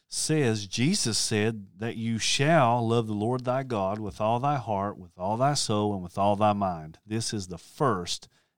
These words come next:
and greatest commandment. Now, for those who don't believe that the word is all truth at what Jesus said, we go back again to John seventeen and verse seventeen. "Sanctify them, those who have been separated,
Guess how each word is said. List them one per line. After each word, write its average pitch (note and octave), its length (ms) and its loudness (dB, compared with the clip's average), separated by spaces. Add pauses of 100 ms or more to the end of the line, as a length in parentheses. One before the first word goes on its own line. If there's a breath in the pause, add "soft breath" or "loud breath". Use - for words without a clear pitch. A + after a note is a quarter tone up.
and G2+ 220 -6
greatest G#2 540 -2
commandment. F#2+ 560 -8 (440)
Now, A2+ 180 -2
for G#2 100 -10
those G#2 300 -2
who G#2 80 -4
don't G#2 220 -2
believe A2+ 540 -4 (540)
that A2 260 -8
the G#2+ 220 -10
word B2 400 0
is A#2+ 160 -4
all C#3 240 0
truth D#3+ 440 -2
at G2+ 160 -10
what G2 200 -8
Jesus G2 340 -10
said, G2 320 -4
we G#2 120 -4
go A#2+ 180 -4
back B2 300 -2
again C3 460 -4
to G2+ 120 -8
John G#2+ 320 0
seventeen C3 600 -2
and C3 140 -4
verse C#3 180 -2
seventeen. C#3 640 -4
"Sanctify D3 880 0
them, G#2 400 -4
those G#2 300 -2
who A2 140 -4
have F#2+ 120 -4
been F#2 140 -6
separated, F#2+ 720 -6